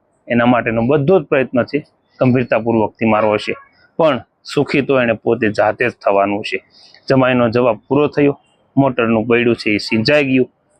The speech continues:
ગાડી ચાલવા મળી. એ દેખાતી બંધ થઈ ત્યાં સુધી પેલી માં એને જોતી રહી અને બીજા પણ અન્ય લોકો વિદાય સમયે એને જોતા રહ્યા. જેટલો એને જમાઈના શબ્દોમાં વિશ્વાસ હતો, તેટલો જ પોતે પોતાની દીકરીને આપેલા સંસ્કારોમાં પણ વિશ્વાસ હતો.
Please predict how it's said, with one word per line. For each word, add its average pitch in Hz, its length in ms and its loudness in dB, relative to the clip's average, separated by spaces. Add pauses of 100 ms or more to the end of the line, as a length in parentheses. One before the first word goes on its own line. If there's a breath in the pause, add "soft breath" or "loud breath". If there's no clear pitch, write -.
ગાડી 110 280 -2
ચાલવા 127 440 0
મળી. 101 260 -2 (480)
એ 117 100 -2
દેખાતી 127 500 -2
બંધ 127 280 0
થઈ 139 180 -2
ત્યાં - 380 -4
સુધી 117 260 -2
પેલી 107 300 -2
માં 127 260 0 (280)
એને 104 200 -2
જોતી 113 380 -2
રહી 98 240 -2 (260)
અને 104 120 0
બીજા 127 280 2
પણ 117 200 -2
અન્ય 120 200 2
લોકો 107 280 0
વિદાય 107 300 0
સમયે 113 340 -2 (320 loud breath)
એને 104 180 2
જોતા 110 380 0
રહ્યા. 98 320 -6 (460 soft breath)
જેટલો 165 400 0 (240)
એને 123 140 2
જમાઈના 151 400 2
શબ્દોમાં 135 460 2
વિશ્વાસ 135 340 0
હતો, - 300 -2 (300)
તેટલો 202 300 4
જ 143 40 -8
પોતે 143 260 0
પોતાની 127 380 0
દીકરીને 131 440 0
આપેલા 110 300 0
સંસ્કારોમાં 139 720 0
પણ 120 180 -2
વિશ્વાસ 107 440 -4
હતો. 98 200 -10